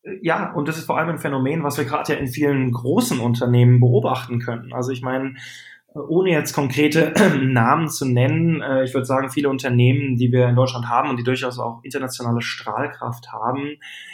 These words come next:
die haben teilweise eine recht komfortable Position. Das fängt damit an, dass, äh, ja, Akademikerjobs, die selbst ohne Führungsverantwortung sehr, sehr gut entlohnt werden.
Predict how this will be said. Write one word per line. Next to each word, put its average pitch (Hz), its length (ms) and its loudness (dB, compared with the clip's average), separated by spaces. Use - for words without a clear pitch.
die 139 160 2
haben 143 340 2
teilweise 123 480 2
eine 120 160 6
recht 120 260 0
komfortable 123 1080 0
Position. 131 800 0
Das 123 180 -4
fängt 123 220 -4
damit 117 240 -2
an, 131 200 -6
dass, - 540 -6
äh, - 300 -12
ja, 123 320 -8
Akademikerjobs, 131 1160 -2
die - 140 -18
selbst 120 260 -6
ohne 123 180 -2
Führungsverantwortung 123 1000 0
sehr, 120 140 2
sehr 120 140 -2
gut 120 180 -4
entlohnt 131 460 -2
werden. 127 440 0